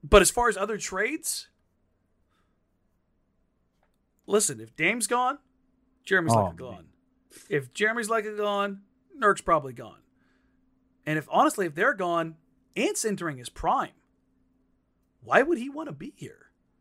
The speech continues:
Speaker 1: I bet you he probably looked to get out of here too.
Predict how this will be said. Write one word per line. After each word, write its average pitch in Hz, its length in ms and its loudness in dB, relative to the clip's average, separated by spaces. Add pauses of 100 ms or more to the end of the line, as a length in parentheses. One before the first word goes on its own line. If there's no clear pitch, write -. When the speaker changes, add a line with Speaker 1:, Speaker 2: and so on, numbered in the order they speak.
(2750)
Speaker 1:
I 233 100 8
bet 247 220 2
you 233 100 -6
he 285 100 0
probably 190 280 -2
looked 196 180 -4
to 208 60 -20
get 202 120 0
out 214 80 0
of 233 60 -2
here 233 140 -6
too. 330 380 -8